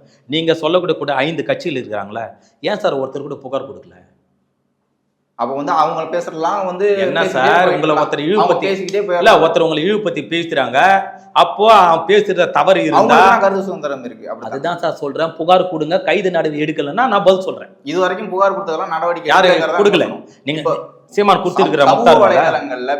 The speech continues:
Speaker 2: பெண்கள் குறித்தும் கடுமையான விமர்சனம் பண்ணக்கூடியவர்கள் மீதான புகார்லாம் கொடுத்து நடவடிக்கை எடுக்கலைங்கிறது தான் அவங்களோட குற்றச்சாட்டு.
Speaker 1: அதான் சார், யார் தான்
Speaker 2: கட்சிக்கு
Speaker 1: கொடுத்திருக்காங்க?
Speaker 2: ஆதரவாகவோ,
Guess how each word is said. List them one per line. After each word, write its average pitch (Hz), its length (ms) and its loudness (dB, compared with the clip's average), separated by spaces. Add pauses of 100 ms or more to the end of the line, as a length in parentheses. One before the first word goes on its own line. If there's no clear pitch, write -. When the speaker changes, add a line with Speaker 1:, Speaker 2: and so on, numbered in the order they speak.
Speaker 2:
பெண்கள் 170 340 -10
குறித்தும் 139 500 -10
கடுமையான 160 440 -8
விமர்சனம் 156 380 -14
பண்ணக்கூடியவர்கள் 120 760 -10
மீதான 117 300 -12 (500)
புகார்லாம் 175 480 -2
கொடுத்து 147 280 -10
நடவடிக்கை 151 360 -8
எடுக்கலைங்கிறது 123 440 -12
தான் 143 80 -12
அவங்களோட 107 220 -16
குற்றச்சாட்டு. - 520 -20 (260)
Speaker 1:
அதான் 190 280 0
சார், 202 240 2
யார் 190 240 4
தான் 226 120 4
Speaker 2:
கட்சிக்கு - 140 -2
Speaker 1:
கொடுத்திருக்காங்க? 185 560 0
Speaker 2:
ஆதரவாகவோ, 160 640 0